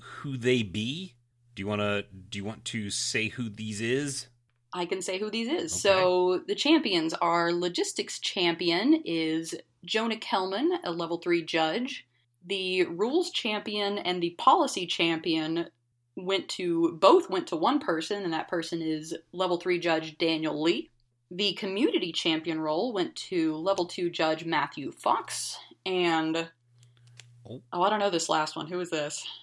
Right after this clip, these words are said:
Speaker 1: Yeah, I, I don't know.
Speaker 2: She sounds
Speaker 1: Somebody,
Speaker 2: like a dork.
Speaker 1: somebody good at communicating.
Speaker 2: <laughs> I don't know that that's true.
Speaker 1: Yeah. <laughs>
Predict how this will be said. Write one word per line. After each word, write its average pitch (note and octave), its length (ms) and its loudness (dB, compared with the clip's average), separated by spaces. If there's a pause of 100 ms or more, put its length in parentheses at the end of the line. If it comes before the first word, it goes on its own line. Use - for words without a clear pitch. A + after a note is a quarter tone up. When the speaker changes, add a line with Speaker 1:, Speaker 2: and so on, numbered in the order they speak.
(440)
Speaker 1:
Yeah, A2 280 -4 (300)
I, G#2 300 -4
I - 40 0
don't B2 80 -2
know. C3 120 -2
Speaker 2:
She - 120 -4
sounds C3+ 160 2
Speaker 1:
Somebody, E3+ 200 8
Speaker 2:
like D#3+ 60 2
a D#3 40 -2
dork. - 60 -4
Speaker 1:
somebody C#3+ 440 4
good A2 260 2
at A2 140 0
communicating. G#2+ 720 -2 (340)
Speaker 2:
<laughs> - 280 -8
I - 280 2
don't C#4+ 260 4 (100)
know A3 100 8
that - 300 -6
that's - 280 2
true. - 380 -2
Speaker 1:
Yeah. - 640 0
<laughs> - 80 -10